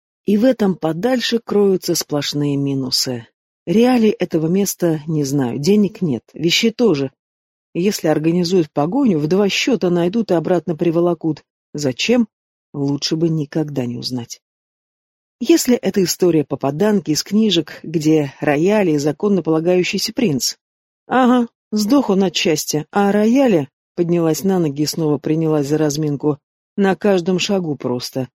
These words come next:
Бегу и спотыкаюсь, чтобы их собрать. Успела сделать три подхода разминки, когда за дверью послышались шаркающие шаги, а после заскрежетал замок в двери.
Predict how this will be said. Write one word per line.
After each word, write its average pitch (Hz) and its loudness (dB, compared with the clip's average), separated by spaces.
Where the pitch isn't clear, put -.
Бегу 185 2
и 185 2
спотыкаюсь, 170 -2
чтобы 147 -4
их 139 -10
собрать. 143 -4
Успела 285 2
сделать 170 2
три 165 0
подхода 160 0
разминки, 180 0
когда 170 0
за 156 2
дверью 196 0
послышались 170 -2
шаркающие 175 -2
шаги, 160 -2
а 147 -4
после 233 0
заскрежетал 170 0
замок 160 -2
в - -12
двери. 139 -2